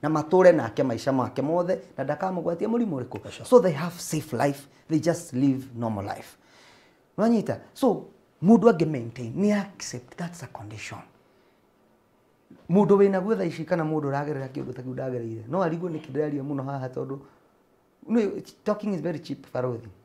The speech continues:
Speaker 1: But mũndũ angĩkorwo agereire mbathi-inĩ ĩyo, nĩ ĩkoragwo ĩ nditũ mũno.
Speaker 2: Mm.
Speaker 1: But at least I'm here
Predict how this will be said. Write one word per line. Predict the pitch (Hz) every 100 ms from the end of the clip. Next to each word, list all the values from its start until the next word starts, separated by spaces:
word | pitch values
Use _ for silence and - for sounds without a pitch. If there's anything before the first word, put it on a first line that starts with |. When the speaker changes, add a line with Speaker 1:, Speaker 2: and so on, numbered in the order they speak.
| _ _ _ _ _
Speaker 1:
But | 143 160
mũndũ | 175 196 202
angĩkorwo | 160 - 175 160
agereire | 175 175 156 143 156
mbathi-inĩ | 151 147 151 151 143
ĩyo, | 113 113 _ _ _ -
nĩ | 131
ĩkoragwo | 127 120
ĩ | 110
nditũ | 110 113
mũno. | 107 104 113
Speaker 2:
Mm. | 123 151
Speaker 1:
But | 175
at | 170
least | 202 180
I'm | 143 117
here | 160 139